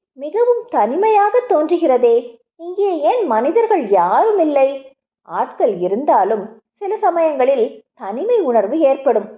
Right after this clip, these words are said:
என்று சொன்னது பாம்பு. "விரலளவு பருமனுடைய பாம்பே, நீ ஒரு விசித்திரமான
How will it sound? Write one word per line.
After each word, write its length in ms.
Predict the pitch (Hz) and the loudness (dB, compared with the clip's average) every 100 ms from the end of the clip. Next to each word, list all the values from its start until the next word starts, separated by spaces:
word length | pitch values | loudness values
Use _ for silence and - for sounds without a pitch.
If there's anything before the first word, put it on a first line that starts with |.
| - | -10
என்று 280 | 208 190 - | -8 -8 -4
சொன்னது 500 | 202 180 226 190 233 | -2 0 0 0 0
பாம்பு. 400 | 247 196 208 175 - - _ _ 196 | 2 0 0 -4 -6 -20 _ _ _
"விரலளவு 720 | 190 262 415 403 339 440 508 466 | -10 -4 0 2 2 2 2 2
பருமனுடைய 600 | 254 339 381 302 233 196 202 | 0 0 0 0 2 0 0
பாம்பே, 440 | 196 180 196 226 185 - - _ | -2 -2 0 0 0 -6 -18 _
நீ 160 | 349 440 | -10 -2
ஒரு 220 | 427 339 208 | 0 0 -2
விசித்திரமான 760 | 196 - 381 494 480 403 392 | -6 -4 -2 0 0 2 0